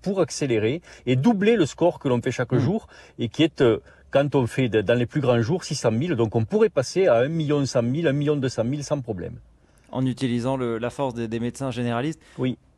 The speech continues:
Speaker 2: pour d'autres vaccins que l'AstraZeneca, c'est ça que vous réclamez ?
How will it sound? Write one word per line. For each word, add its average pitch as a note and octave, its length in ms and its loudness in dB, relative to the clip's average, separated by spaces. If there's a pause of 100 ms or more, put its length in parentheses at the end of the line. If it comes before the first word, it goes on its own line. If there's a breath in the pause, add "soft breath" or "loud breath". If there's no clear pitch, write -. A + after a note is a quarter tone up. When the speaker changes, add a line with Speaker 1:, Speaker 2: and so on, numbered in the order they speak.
(140)
Speaker 2:
pour C3+ 160 0
d'autres E3 300 2
vaccins C#3+ 280 -2
que D#3 100 -6
l'AstraZeneca, B2 640 -4 (100)
c'est G#2+ 120 -10
ça C3 140 -4
que A2 40 -10
vous A2 100 -6
réclamez ? G2+ 340 -4